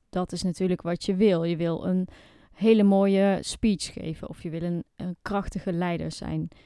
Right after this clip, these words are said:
Dus visualiseer hoe je dat dan doet en ook wat de uitkomst daarvan is en hoe je je daarbij voelt. De derde tip, wat superbelangrijk is, is aarden. Aard jezelf, grond jezelf.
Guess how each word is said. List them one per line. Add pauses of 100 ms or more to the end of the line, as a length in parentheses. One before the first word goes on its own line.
(160)
Dus
visualiseer (380)
hoe
je
dat
dan
doet (480)
en (220)
ook
wat
de
uitkomst
daarvan
is
en
hoe
je
je
daarbij
voelt. (760)
De
derde
tip,
wat
superbelangrijk
is, (100)
is (340)
aarden. (760)
Aard
jezelf,
grond
jezelf.